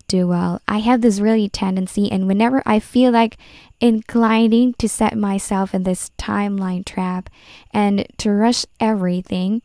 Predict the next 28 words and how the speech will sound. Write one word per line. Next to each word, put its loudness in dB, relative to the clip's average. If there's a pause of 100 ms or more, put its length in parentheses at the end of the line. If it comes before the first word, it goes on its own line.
(160)
I 2
make 4
sure 2
to -2
remind 0
myself -4
to -2
live 0
one 2
day 4
at -2
a -4
time. -14 (680)
That 0
all 6
of 6
these 4
dreams, 2
all 0
of 2
these 0
goals, -2 (360)
whether 4
it 0
be 4
big 4
or 0
small, -4